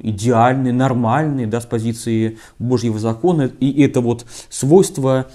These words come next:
как будто бы к этому свойству, к его максимальному выражению призван Израиль. Вот. То есть называется сам народ, весь народ таким понятием праведник или праведный.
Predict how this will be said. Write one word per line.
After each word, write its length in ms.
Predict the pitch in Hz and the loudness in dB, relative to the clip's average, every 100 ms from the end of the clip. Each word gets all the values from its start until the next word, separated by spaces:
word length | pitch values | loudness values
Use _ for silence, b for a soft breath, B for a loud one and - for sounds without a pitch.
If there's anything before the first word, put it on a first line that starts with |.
| B | B
как 180 | - 113 | -10 -6
будто 280 | 123 156 160 | -2 -2 -2
бы 160 | 131 131 | -4 -4
к 80 | 139 | -4
этому 280 | 131 131 | -4 -6
свойству, 500 | 120 147 156 156 139 | -4 0 0 0 -6
к 80 | 131 | -4
его 180 | 135 131 | -2 -2
максимальному 440 | 131 - 143 143 | -2 -4 -2 -2
выражению 460 | 127 127 131 165 135 | -2 -2 0 0 -2
призван 680 | - 139 143 135 127 117 117 B B | -2 0 0 0 -2 -4 -8 B B
Израиль. 680 | 120 110 113 98 85 92 95 _ | -10 -6 -4 -4 -4 -10 -18 _
Вот. 360 | - 82 - - _ - - _ _ - _ - - - | -16 -16 -16 -20 _ -20 -20 _ _ -20 _ -20 -20 -4
То 80 | 110 | -4
есть 240 | 110 - | -4 -4
называется 800 | 113 117 120 120 113 - 113 113 113 B B | -4 0 2 0 0 -2 -2 -4 -10 B B
сам 340 | - 143 123 117 | -6 -2 -2 0
народ, 340 | 117 175 185 | 0 0 -2
весь 200 | 117 - | -6 -6
народ 340 | 127 160 160 B B B | -4 -4 -6 B B B
таким 260 | 117 113 120 | -8 -6 -6
понятием 680 | 120 135 139 - 123 113 117 - | -2 0 -2 -4 -6 -8 -14 -6
праведник 800 | 139 135 123 104 92 90 90 - | 0 2 2 0 -4 -8 -10 -14
или 140 | 101 113 | -8 -8
праведный. 720 | 120 127 120 98 87 80 | -2 0 0 -2 -8 -10